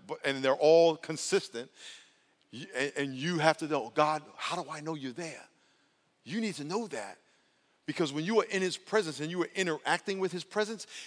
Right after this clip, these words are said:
he is changing you. He's transferring, transferring something to you like the mother to the baby.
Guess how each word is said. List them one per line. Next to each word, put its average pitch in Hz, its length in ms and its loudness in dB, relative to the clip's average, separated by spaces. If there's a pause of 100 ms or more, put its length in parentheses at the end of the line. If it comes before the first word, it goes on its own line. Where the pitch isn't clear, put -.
he 214 220 -2
is 175 140 0
changing 175 680 -2
you. 110 140 -6
He's 147 180 -10
transferring, 180 720 -2 (260)
transferring 190 320 4
something 175 420 2
to 202 120 -6
you 190 100 -4
like 160 200 4
the 151 80 2
mother 170 240 2
to - 100 -10
the 160 100 -4
baby. 160 400 -2